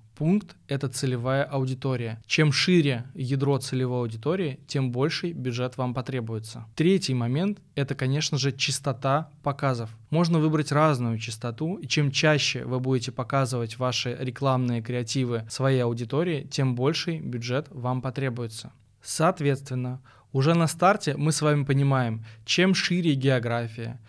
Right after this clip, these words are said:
чем шире целевая аудитория, чем чаще вы показываете вашу рекламу, тем больший бюджет вам потребуется. При этом стоит отметить, отличие в рекламном бюджете может достигать в десятки, а то и сотни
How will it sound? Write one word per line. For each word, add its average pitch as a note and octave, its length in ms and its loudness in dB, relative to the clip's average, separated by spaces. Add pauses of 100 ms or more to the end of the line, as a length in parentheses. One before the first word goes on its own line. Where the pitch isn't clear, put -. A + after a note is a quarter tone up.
(180)
чем E3+ 320 2
шире E3+ 380 2
целевая C3+ 640 0
аудитория, A2+ 840 -4
чем D#3 360 2
чаще C3+ 640 0
вы B2 160 -4
показываете A#2+ 960 -4
вашу B2+ 500 -4
рекламу, A#2 680 -6
тем E3+ 260 2
больший E3 360 2
бюджет B2+ 460 -2 (160)
вам B2+ 300 -2
потребуется. B2 800 -6
При C#3 160 4
этом E3 420 2
стоит C#3+ 380 2
отметить, C#3+ 560 0
отличие D3 800 0
в A#2 180 -4
рекламном C3+ 500 2
бюджете B2+ 680 -2
может C#3+ 320 -2
достигать C3+ 540 -2
в B2+ 100 -10
десятки, B2 600 -2
а A#2+ 100 -8
то C#3 180 -2
и D#3+ 40 0
сотни B2 560 -2